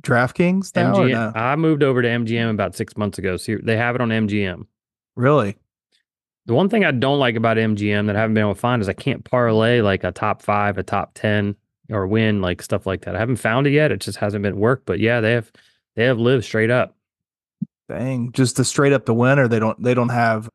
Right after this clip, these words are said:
Speaker 1: they don't have the ten, twenty, thirty.
Speaker 2: They,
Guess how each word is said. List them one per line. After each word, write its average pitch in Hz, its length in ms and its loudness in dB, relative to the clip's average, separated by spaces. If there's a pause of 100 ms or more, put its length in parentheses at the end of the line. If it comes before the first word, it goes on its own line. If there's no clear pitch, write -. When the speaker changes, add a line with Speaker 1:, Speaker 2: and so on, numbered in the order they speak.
Speaker 1:
they 131 80 2
don't 123 100 4
have 113 140 2
the 107 80 0
ten, 110 260 2
twenty, 107 440 0
thirty. 98 520 -4 (420)
Speaker 2:
They, 139 960 -2